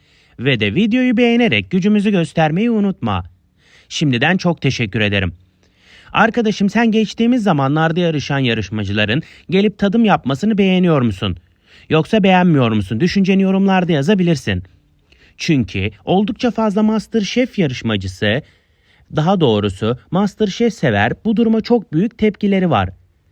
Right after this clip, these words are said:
Yarışmacılardan bazıları da bu duruma tepki gösterseler bile çok fazla seslerini duyuramıyorlar. Çünkü tüm MasterChef severlerin şöyle bir iddiası var.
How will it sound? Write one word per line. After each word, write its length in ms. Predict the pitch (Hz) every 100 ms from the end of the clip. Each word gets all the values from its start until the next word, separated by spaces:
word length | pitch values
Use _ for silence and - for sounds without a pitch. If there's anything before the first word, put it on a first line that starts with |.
| _ _ _
Yarışmacılardan 840 | 117 147 156 190 180 208 208 214 196
bazıları 460 | 202 233 202 175 151
da 80 |
bu 120 | 156 165
duruma 200 | 180 170
tepki 340 | 165 160 190
gösterseler 720 | 180 170 185 175 196 226 202
bile 140 | 139 135
çok 220 | 202 190
fazla 260 | 143 120
seslerini 460 | 123 123 98 175 208
duyuramıyorlar. 760 | 190 175 170 139 110 104 95 90 _ _ _ _ _ _ _ _ _ _
Çünkü 580 | - 233 190 113 101 123 - _ -
tüm 140 | 233
MasterChef 720 | 226 226 - 214 180 220 233
severlerin 540 | - 131 113 107 113
şöyle 360 | 135 214 202 151
bir 80 | 127
iddiası 540 | 104 - 113 101 214
var. 240 | 165 98